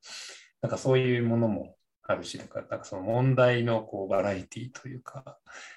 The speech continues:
ダイバーシティもすごいあるし、まあ、そこにこう、どういうふうにア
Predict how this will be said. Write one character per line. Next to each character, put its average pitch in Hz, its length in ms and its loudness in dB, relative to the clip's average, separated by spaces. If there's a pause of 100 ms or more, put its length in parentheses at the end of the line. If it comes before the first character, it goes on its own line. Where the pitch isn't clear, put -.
(180)
ダ 92 120 0
イ 90 80 -2
バ 90 120 -6
ー 92 60 2
シ - 200 -2
テ 85 60 -6
ィ 80 40 -8
も 80 80 -14
す - 160 -10
ご 82 160 -10
い - 80 -18 (680)
あ 110 100 2
る 90 180 -10 (440)
し、 - 460 -2 (320)
ま - 80 2
あ、 - 20 2
そ - 200 -4
こ 123 120 2
に 117 140 2
こ 110 160 -2
う、 - 20 0
ど 113 100 2
う 107 60 4
い - 40 2
う - 20 0
ふ 87 60 -8
う 82 40 -8
に 82 100 -10
ア - 40 -12